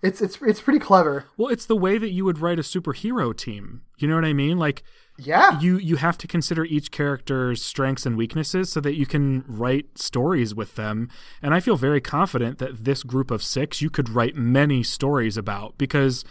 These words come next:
Speaker 2: we'll see that they actually establish motivation for every single one of them,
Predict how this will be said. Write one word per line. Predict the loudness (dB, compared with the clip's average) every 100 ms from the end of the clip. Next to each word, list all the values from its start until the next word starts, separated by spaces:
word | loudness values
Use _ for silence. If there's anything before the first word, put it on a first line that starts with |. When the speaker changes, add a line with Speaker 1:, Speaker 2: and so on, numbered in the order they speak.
| -20 -20 -16 -2
Speaker 2:
we'll | -2
see | 0 0 2
that | 2
they | 2
actually | 2 0 0 0
establish | 2 0 2 0
motivation | 2 2 2 0 0 -2
for | -4 -6 -2
every | -4 0 -2
single | -2 0 0 0 0
one | 2 2
of | 0
them, | -4 -10 -10 -12